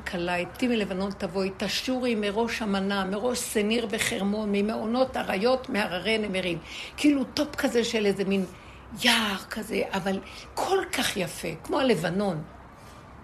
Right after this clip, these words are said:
כל כך יפה. וארזים גבוהים, ושקט,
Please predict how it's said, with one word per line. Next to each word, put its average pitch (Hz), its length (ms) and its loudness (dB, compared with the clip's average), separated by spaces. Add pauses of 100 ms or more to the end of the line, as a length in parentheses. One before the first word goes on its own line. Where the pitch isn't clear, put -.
(420)
כל 359 260 2 (100)
כך - 280 2
יפה. 226 460 4 (1120)
וארזים 254 960 2
גבוהים, 240 640 4 (480)
ושקט, - 840 0